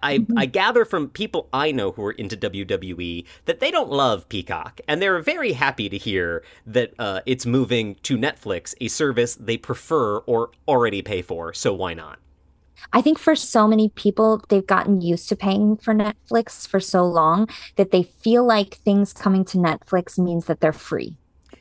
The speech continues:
Speaker 1: Yes.
Speaker 2: Whereas if you tell them, "Oh, there's a new thing you need to watch on Paramount Plus or A M C Plus," they may say, "Oh, I don't wanna pay for another thing," as if they're not paying for Netflix.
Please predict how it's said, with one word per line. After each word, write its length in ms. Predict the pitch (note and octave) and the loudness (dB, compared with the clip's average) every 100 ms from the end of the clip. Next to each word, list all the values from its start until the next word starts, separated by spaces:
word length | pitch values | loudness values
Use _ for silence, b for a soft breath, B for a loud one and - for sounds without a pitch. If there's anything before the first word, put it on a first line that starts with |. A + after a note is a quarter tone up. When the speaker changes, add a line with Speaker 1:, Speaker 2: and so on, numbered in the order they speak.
| b | b
Speaker 1:
Yes. 600 | G2 G#2 - - G3+ G3+ | -8 -6 -6 -4 -4 2
Speaker 2:
Whereas 480 | G#3 A3+ A3 F#3+ F#3 - | 4 6 4 2 0 2
if 200 | A3+ A3 | 2 4
you 100 | G#3+ | 2
tell 240 | G#3 A3+ G#3 | 4 2 4
them, 180 | G3+ - | 2 4
"Oh, 320 | E4 F#4 C#4 | 4 6 4
there's 220 | F#3+ G3 | 4 4
a 40 | G3 | 4
new 360 | G3+ B3 C4+ | 4 4 2
thing 320 | B3+ B3 A3+ G#3+ | 2 0 2 4
you 80 | |
need 180 | G3 F#3 | 4 2
to 100 | F#3+ | -2
watch 300 | E3 F3 E3+ | 2 2 2
on 400 | - D#3+ E3 E3 - | 2 2 2 -2 -8
Paramount 560 | - D#3 E3+ G#3 B3+ - | -4 2 4 4 2 -2
Plus 500 | - F4+ A3 - - | 2 4 4 -2 0
or 240 | F#3+ G3 - | 4 4 4
A 160 | F3+ F#3+ | 2 4
M 160 | A#3+ | 4
C 280 | B3+ - F4 | 2 2 0
Plus," 520 | F#4 F#3 D#3+ - - - B B | 4 2 2 -2 -10 -10 B B
they 140 | G3+ | 2
may 200 | G3 F3+ | 2 0
say, 260 | F3+ F3+ E3+ - | 2 2 2 4
"Oh, 140 | G#3 | 4
I 100 | F#3+ | 4
don't 120 | G3 | 4
wanna 240 | F#3+ F3+ E3+ | 2 0 -2
pay 260 | - G3+ | 2 2
for 220 | A3 F#3 | 4 0
another 340 | E3 E3 D#3+ D#3+ | 2 2 0 0
thing," 340 | - - - B B - | -2 -4 -6 B B 0
as 160 | G3+ A#3+ | 2 2
if 140 | A3 | 2
they're 140 | G#3 | 2
not 360 | F#3+ F#3 F#3 - | 4 2 0 0
paying 460 | G3 E3 D#3+ E3+ - | 0 2 0 -2 -8
for 220 | - F3 | 0 2
Netflix. 720 | D3+ - - - - - - | 2 -4 -8 -12 -12 -20 -20